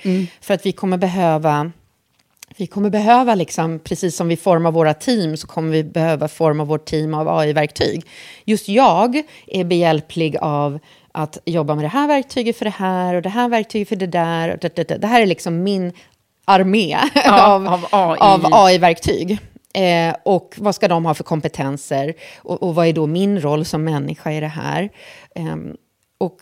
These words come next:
Speaker 2: ser man det här i ett större kon-, alltså, självledarskap blir ju jätteviktigt i det här.
Speaker 1: Mm.
Speaker 2: Och det är det här jag menar att jag tycker är så spännande med hur saker faller på plats. För självledarskap och det mer tillitsbaserade ledarskapet, så där, det har vi pratat om länge.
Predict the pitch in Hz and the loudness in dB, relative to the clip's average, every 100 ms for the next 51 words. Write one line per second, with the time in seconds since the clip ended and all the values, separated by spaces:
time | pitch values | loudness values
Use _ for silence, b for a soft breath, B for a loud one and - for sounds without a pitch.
0 | - 202 - 190 185 180 175 165 - 233 | -14 -10 -2 0 2 2 2 2 0 2
1 | 262 262 254 202 208 190 226 180 170 170 | 4 2 -2 -4 -4 0 2 2 2 0
2 | 170 - 208 170 156 160 170 196 233 220 | 0 2 2 2 -4 -4 -6 -4 -6 -6
3 | _ - 180 175 - 147 - 156 160 165 | _ -6 -6 -6 -8 -10 -8 -10 -8 -8
4 | _ 170 170 160 127 _ 185 170 175 185 | _ -2 -2 -2 -4 _ -6 0 2 2
5 | 165 156 143 143 143 143 147 139 - 151 | 2 0 -4 -4 -6 -6 -6 -6 -6 -6
6 | 143 151 151 143 143 147 143 - - - | -6 -6 -8 -8 -8 -8 -8 -8 -12 -8
7 | 101 - - - 170 196 170 165 160 160 | -10 -8 -12 -6 -2 0 0 0 0 -2
8 | - 208 190 185 185 160 - B B B | -2 0 2 0 -2 -6 -8 B B B
9 | - 160 147 - 160 151 - 165 - 214 | -6 -4 -4 -2 -2 -2 -4 -8 0 2
10 | 190 175 156 160 - 160 170 165 160 170 | 2 0 0 -2 -8 -8 -6 -6 -4 -4
11 | 185 185 - 160 - 147 160 180 156 170 | -2 -4 -4 -8 -6 -6 -2 -2 -2 -2
12 | 214 175 | -4 -6